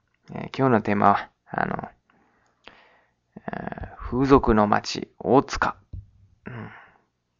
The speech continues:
風俗の街ではないんだけれどね。あの、僕ね、あの、と-、三月に、今年の三月にね、ちょっと東京の方に、あ、名古屋住まいなんですけれども、東京の方にインターンシップ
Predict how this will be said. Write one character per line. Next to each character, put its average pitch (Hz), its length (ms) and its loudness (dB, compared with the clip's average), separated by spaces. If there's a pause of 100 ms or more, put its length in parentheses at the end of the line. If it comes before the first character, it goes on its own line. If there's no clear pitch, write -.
(460)
風 185 260 -2
俗 - 260 -4
の 82 80 -10
街 110 280 -8
で - 80 2
は 107 60 2
な 110 100 2
い 120 80 0
ん 113 40 -4
だ - 100 -10
け - 100 -18
れ - 80 -14
ど 123 80 -12
ね。 113 200 -12 (640)
あ - 420 -10 (1700)
の、 - 120 -6
僕 117 320 4
ね、 - 260 -8
あ 57 100 -4
の、 53 360 -6 (240)
と-、 131 320 0
三 151 320 0
月 - 260 -2
に、 - 220 -16 (220)
今 - 140 0
年 131 220 -2
の 120 60 -2
三 123 200 2
月 - 260 -8
に - 80 -12
ね、 113 160 -12
ち - 80 -8
ょ - 20 -6
っ - 40 -8
と - 160 -8
東 120 240 0
京 123 180 2
の 113 120 2
方 110 220 4
に、 - 200 -8 (120)
あ、 - 160 -2
名 110 160 6
古 131 100 2
屋 135 60 2
住 139 120 -2
ま 113 120 4
い 98 40 0
な 98 120 -2
ん - 60 -8
で - 100 -10
す - 100 -14
け - 100 -6
れ - 80 -2
ど 55 120 -6
も、 - 120 -10 (400)
東 123 200 2
京 131 180 6
の 117 80 0
方 110 160 2
に 101 180 -4
イ 123 40 0
ン 131 80 -4
タ 143 120 2
ー 127 40 2
ン 117 40 -4
シ 113 120 -4
ッ - 120 -10
プ - 220 0